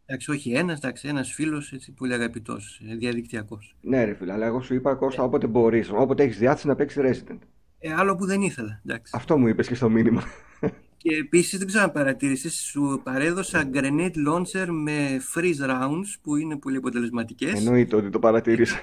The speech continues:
Speaker 1: Είχα φορτωμένο έτσι με όλα αυτά.
Speaker 2: Εννοείται,
Speaker 1: Δεν σε πήρα
Speaker 2: εννοείται.
Speaker 1: γυμνό στη μάχη.
Speaker 2: Πραγματικά, δηλαδή,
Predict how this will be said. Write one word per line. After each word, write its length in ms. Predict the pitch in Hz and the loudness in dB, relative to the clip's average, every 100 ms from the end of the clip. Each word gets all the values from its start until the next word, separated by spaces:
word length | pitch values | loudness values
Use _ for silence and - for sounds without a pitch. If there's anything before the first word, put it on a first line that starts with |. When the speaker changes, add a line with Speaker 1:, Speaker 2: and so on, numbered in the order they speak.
| - | -12
Speaker 1:
Είχα 300 | - - 185 | -20 -6 -6
φορτωμένο 640 | 175 - 175 170 170 175 131 | -4 -4 -2 0 2 2 2
έτσι 240 | 120 113 | 0 -4
με 100 | 120 117 | -6 -4
όλα 140 | 113 | -6
αυτά. 320 | 104 - 104 - - | -8 -4 -4 -4 -6
Speaker 2:
Εννοείται, 280 | - 104 110 | -2 0 4
Speaker 1:
Δεν 120 | 131 | 6
σε 120 | 147 | 4
πήρα 200 | 196 180 | 0 0
Speaker 2:
εννοείται. 300 | 113 123 98 | 2 0 0
Speaker 1:
γυμνό 380 | 151 156 151 147 | -2 0 0 -2
στη 160 | 135 - | -2 -4
μάχη. 320 | 131 139 147 254 - _ _ _ _ _ _ _ _ | -2 -2 -4 -8 -8 _ _ _ _ _ _ _ _
Speaker 2:
Πραγματικά, 560 | 107 107 101 - 127 | 0 2 -2 0 2
δηλαδή, 640 | 127 107 98 120 135 139 | 2 0 0 0 0 -2